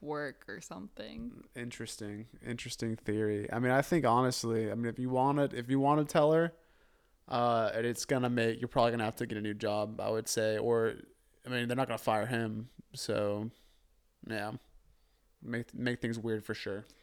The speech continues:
Speaker 1: I don't know, though, 'cause what if he's, like, doing this to a bunch of girls at work?
Speaker 2: If he's doing it to a bunch of girls at work, then you could definitely get him fired if you get the other girls on board, but you gotta figure that out.
Speaker 1: Yeah.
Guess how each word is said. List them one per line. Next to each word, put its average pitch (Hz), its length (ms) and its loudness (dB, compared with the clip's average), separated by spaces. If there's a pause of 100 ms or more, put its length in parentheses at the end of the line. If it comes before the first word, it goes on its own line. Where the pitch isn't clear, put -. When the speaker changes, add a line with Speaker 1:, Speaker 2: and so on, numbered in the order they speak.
(200)
Speaker 1:
I 214 60 -2
don't 233 120 0
know, 302 160 2
though, 185 140 2
'cause 202 180 -8
what 208 160 -2
if 226 80 -8
he's, 220 180 -6
like, 202 200 -2
doing 208 240 -2
this 214 160 -4
to 214 140 -4
a 196 40 0
bunch 196 240 -2
of 202 80 -6
girls 196 280 0
at 190 100 -2
work? 247 420 -6 (100)
Speaker 2:
If 127 80 -2
he's 135 100 2
doing 170 160 6
it 160 80 4
to 160 40 6
a 151 60 4
bunch 147 160 8
of 147 60 4
girls 139 200 6
at 117 80 2
work, 131 240 6
then 120 120 0
you 117 100 0
could 117 160 -2
definitely 110 400 2
get 107 120 -4
him 104 120 -6
fired 107 440 2
if 107 80 -8
you 117 60 -6
get 113 160 -2
the 113 140 0
other 110 120 0
girls 113 280 -4
on 110 120 -6
board, 117 320 -8
but - 220 -10
you 76 60 -8
gotta 139 140 -6
figure 117 240 -6
that 107 200 0
out. 117 260 -4 (540)
Speaker 1:
Yeah. 160 360 -12